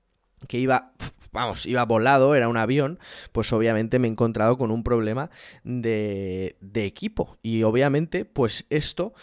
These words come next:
me ha generado un efecto bola de nieve donde he tenido que encontrar el mismo flujo de trabajo con un equipo que iba tres veces más lento, con una pantalla, claro, yo trabajaba a tres pantallas y ahora he tenido que trabajar a una pantalla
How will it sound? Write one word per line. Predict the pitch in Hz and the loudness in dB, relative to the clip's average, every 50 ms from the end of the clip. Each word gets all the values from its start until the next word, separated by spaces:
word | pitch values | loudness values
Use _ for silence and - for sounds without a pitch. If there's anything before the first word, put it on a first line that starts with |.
| - - - - _ | -20 -20 -20 -14 _
me | - 135 139 | -4 -4 -4
ha | 139 | -2
generado | - - 175 165 160 165 165 160 156 | -2 -2 -2 -2 0 2 2 4 4
un | 139 139 | 4 2
efecto | 131 - - 156 151 - - 117 | 0 0 -2 -4 -2 -2 0 2
bola | 120 135 156 156 | 4 4 6 4
de | 156 143 143 | 4 2 2
nieve | 160 160 165 156 165 185 202 - | 2 2 4 2 2 0 -2 -6
donde | - 127 127 165 180 196 190 165 160 175 - - _ | -12 -2 2 2 4 4 4 2 0 -2 -4 -6 _
he | - 143 139 | -4 -4 -4
tenido | - 160 160 170 180 190 190 180 - | -2 -2 -2 0 2 2 2 2 0
que | - 180 180 160 - | 0 0 2 2 0
encontrar | 143 147 143 131 - 127 127 123 123 - - 160 170 156 107 92 101 - - _ _ _ _ _ _ _ _ _ _ _ _ _ - - - - | -2 -4 -4 -2 -2 0 0 0 -2 -2 -2 0 2 2 0 -2 -6 -12 -14 _ _ _ _ _ _ _ _ _ _ _ _ _ -20 -10 0 4
el | 160 156 151 | 4 6 6
mismo | 160 175 202 208 170 180 180 147 - | 6 4 4 4 4 4 4 2 2
flujo | - - 180 202 190 - - 156 | 2 4 6 6 6 6 6 6
de | 160 190 185 | 6 6 6
trabajo | - 160 160 170 175 - - 202 202 214 - - - - - - - | 6 6 6 6 6 6 6 4 4 2 0 -10 -18 -18 -18 -4 2
con | - 175 175 190 | 6 6 8 8
un | 220 220 | 6 6
equipo | 208 214 - 196 185 - 196 185 | 4 2 -2 -4 0 2 2 2
que | 160 170 | 4 4
iba | 170 175 175 175 175 | 4 4 4 2 0
tres | - 170 190 185 170 | -2 0 0 0 2
veces | 170 175 170 196 190 170 | 0 2 2 2 0 2
más | 165 147 135 135 | 2 0 2 2
lento, | 143 160 160 151 151 - 165 165 151 - - - - - | 0 0 0 2 6 6 6 6 6 2 -4 -14 -16 -4
con | - 135 156 | 0 2 4
una | 170 180 180 | 6 6 6
pantalla, | 170 165 156 151 165 165 160 165 156 139 120 | 4 2 2 2 2 4 4 4 4 4 4
claro, | 143 160 160 143 | 4 4 6 6
yo | 135 147 143 | 4 4 2
trabajaba | - 156 151 147 143 156 156 160 151 | 4 4 4 4 4 4 4 6 6
a | 143 135 | 6 4
tres | - 143 135 - | 4 2 0 2
pantallas | - 156 139 135 135 - 156 156 147 151 151 156 156 - - - - | 2 2 2 4 4 4 6 6 6 6 6 6 4 2 0 -4 -6
y | - - 143 | -4 -2 0
ahora | 139 139 147 | 0 0 0
he | |
tenido | 139 147 147 147 151 139 | 0 0 0 0 2 2
que | 143 135 | 2 2
trabajar | 139 139 135 - - 143 131 | 2 2 2 2 2 2 4
a | 131 | 4
una | 143 147 147 143 | 4 2 2 0
pantalla | 135 135 135 131 147 143 147 151 151 | 0 -2 -2 0 0 2 2 2 0